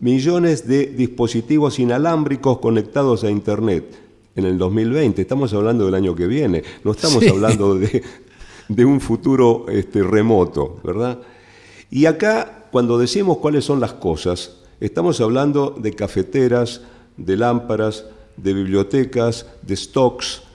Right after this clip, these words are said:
Speaker 1: eh, en inventarios de todo tipo de materiales, eh, de manera que
Speaker 2: De
Speaker 1: esto
Speaker 2: transporte sin conductor.
Speaker 1: Bueno, este es todo un tema.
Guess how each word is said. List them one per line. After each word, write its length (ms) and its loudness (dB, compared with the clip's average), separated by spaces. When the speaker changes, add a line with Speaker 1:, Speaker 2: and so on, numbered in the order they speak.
Speaker 1:
eh, 400 -2
en 120 0
inventarios 720 0
de 100 2
todo 300 2
tipo 320 0
de 80 4
materiales, 800 0
eh, 280 2
de 120 2
manera 500 2
que 460 2
Speaker 2:
De 120 2
Speaker 1:
esto 200 4
Speaker 2:
transporte 560 4
sin 320 -2
conductor. 800 2
Speaker 1:
Bueno, 340 2
este 220 -2
es 60 -6
todo 140 0
un 180 -2
tema. 360 -2